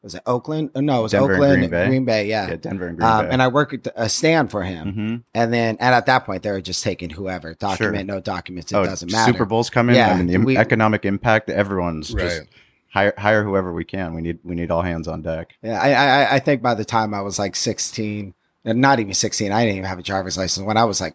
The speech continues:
Speaker 1: fifteen, he used to just give me the keys and leave. He was like, "Yeah, you got this."
Speaker 2: <laughs>
Speaker 1: So, uh, you know, I, I've always been in the industry, and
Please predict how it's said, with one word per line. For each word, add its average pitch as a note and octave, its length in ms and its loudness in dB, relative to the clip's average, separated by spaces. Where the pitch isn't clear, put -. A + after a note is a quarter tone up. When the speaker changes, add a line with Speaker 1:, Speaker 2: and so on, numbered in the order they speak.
Speaker 1:
fifteen, G2+ 520 -4
he C3 80 0
used A#2 140 4
to A2 80 0
just - 260 -2
give A2 120 4
me G#2 100 -2
the F2+ 100 -4
keys F#2 380 -2
and D#2+ 120 -6
leave. F2+ 300 -6
He G2 100 -6
was F2+ 100 -6
like, B2 200 -2
"Yeah, E3+ 160 -2
you C3+ 180 -2
got A#2 220 0
this." A#2+ 340 -2
Speaker 2:
<laughs> - 380 -4
Speaker 1:
So, - 160 2
uh, C3+ 880 4
you D#3+ 140 6
know, D3+ 100 4
I, A#2 580 0
I've D#3 200 4
always D#3 300 6
been A#2 200 -2
in A2+ 120 -4
the A#2 100 -4
industry, A2 500 -4
and G2 220 -8